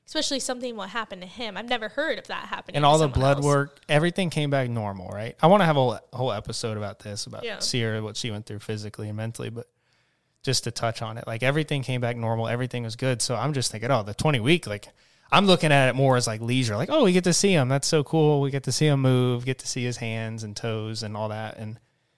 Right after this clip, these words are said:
Speaker 2: like, I don't know. It just all went downhill from there. But now with this one coming up, 'cause what, it's, it's on July third, right?
Speaker 1: Mm-hmm.
Speaker 2: Our twenty week.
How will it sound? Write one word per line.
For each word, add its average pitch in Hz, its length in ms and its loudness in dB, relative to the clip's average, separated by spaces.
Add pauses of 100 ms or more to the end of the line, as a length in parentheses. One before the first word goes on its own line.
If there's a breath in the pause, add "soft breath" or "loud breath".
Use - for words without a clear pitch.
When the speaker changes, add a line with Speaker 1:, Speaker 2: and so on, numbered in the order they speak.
(360)
Speaker 2:
like, 95 380 -10 (540)
I - 40 -16
don't 110 140 -6
know. 120 240 0
It 101 100 -8
just - 260 -6
all 110 160 0
went 104 140 -6
downhill 110 400 -4
from 107 200 -8
there. 110 220 -4
But 98 300 -10 (560)
now 123 760 2
with 113 220 -6
this 160 260 2
one 120 180 0
coming 113 340 -6
up, 104 120 -10
'cause 123 160 -6
what, 117 140 -2
it's, 107 140 -6
it's 107 420 -6
on 107 560 -4
July 110 240 -4
third, 120 420 -8
right? 120 280 -10
Speaker 1:
Mm-hmm. 269 340 -8
Speaker 2:
Our 123 60 -4
twenty 139 260 -2
week. 147 360 -6